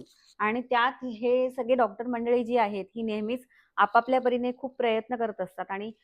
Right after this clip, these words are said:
तन्वी हर्बलचं तर, अ, नावच आहे असं की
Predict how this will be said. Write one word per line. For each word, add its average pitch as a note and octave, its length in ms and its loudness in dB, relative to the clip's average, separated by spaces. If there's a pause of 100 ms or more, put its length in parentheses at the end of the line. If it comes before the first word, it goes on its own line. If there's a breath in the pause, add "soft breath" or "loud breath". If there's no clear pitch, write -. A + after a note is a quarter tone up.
(260)
तन्वी A3 300 -4
हर्बलचं A#3+ 760 -2 (120)
तर, B3 140 0
अ, - 200 -2
नावच A3+ 460 4
आहे G#3+ 200 0
असं G#3 220 -4
की A3 220 -10